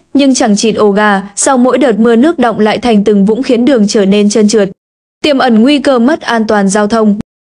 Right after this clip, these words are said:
Không chỉ mưa lầy, người dân xung quanh khu vực còn phải chịu cảnh bụi tung mù mịt mỗi khi trời nắng.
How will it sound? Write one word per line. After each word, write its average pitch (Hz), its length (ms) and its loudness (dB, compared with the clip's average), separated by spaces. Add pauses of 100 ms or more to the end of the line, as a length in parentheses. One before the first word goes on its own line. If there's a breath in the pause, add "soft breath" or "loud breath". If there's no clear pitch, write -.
(300)
Không 339 200 0
chỉ 254 180 0
mưa 247 180 2
lầy, 220 280 0 (180)
người 277 160 2
dân 285 200 0
xung 277 200 -2
quanh 262 220 0
khu 262 160 0
vực 226 260 -2
còn 208 160 -2
phải 202 200 -2
chịu 208 220 0
cảnh 202 260 -2
bụi 214 160 2
tung 233 280 0
mù 214 100 2
mịt 202 260 0
mỗi 214 200 0
khi 254 240 0
trời 202 180 0
nắng. 196 280 0